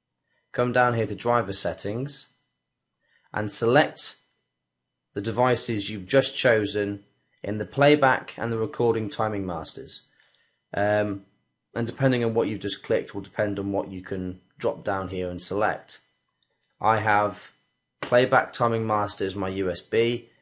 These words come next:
and so do I, and so is my recording timing master. They're both the same thing because they're both my mixers. So basically, my guitar goes into my mixer, and the sound goes into my computer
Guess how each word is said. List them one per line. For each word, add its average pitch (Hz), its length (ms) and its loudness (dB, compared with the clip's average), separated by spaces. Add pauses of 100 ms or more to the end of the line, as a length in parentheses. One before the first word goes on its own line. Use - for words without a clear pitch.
(260)
and 98 240 -2
so 104 280 2
do 98 180 -2
I, 95 180 0
and 101 140 -6
so 101 300 0
is 92 200 -4
my 90 280 -4
recording 95 520 -4
timing 87 320 -6
master. 87 300 -8
They're 87 140 -4
both 107 340 0
the 101 60 -12
same 98 560 -4 (380)
thing 101 260 2
because 92 260 -10
they're 98 140 -2
both 104 420 -4
my 98 160 -4
mixers. 104 480 -6
So 104 100 -4
basically, 110 720 0 (340)
my 104 140 2
guitar 98 680 0
goes 92 260 -2
into 95 260 -8
my 90 360 -6 (360)
mixer, 139 520 0 (920)
and 104 160 -6
the 101 60 -6
sound 120 680 0 (720)
goes 98 220 -2
into 98 260 -8
my 90 380 -2 (160)
computer 135 680 -2